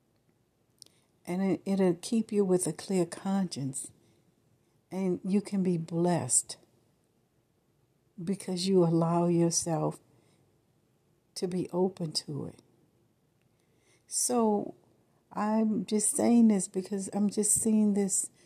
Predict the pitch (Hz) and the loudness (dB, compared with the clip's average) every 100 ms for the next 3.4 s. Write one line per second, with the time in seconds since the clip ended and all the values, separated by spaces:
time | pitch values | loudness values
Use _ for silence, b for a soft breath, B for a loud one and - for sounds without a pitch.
0 | b - 202 226 208 - - 202 202 214 | b -4 2 2 2 0 -4 -2 2 2
1 | 190 180 170 - 165 - - 196 196 190 | 2 -2 -2 -4 -6 -6 -6 -4 -4 -4
2 | 170 160 160 - 151 - - 190 190 165 | -2 -2 -2 -6 -10 -12 -8 -4 -2 -2
3 | 131 127 - - | -4 -8 -8 -10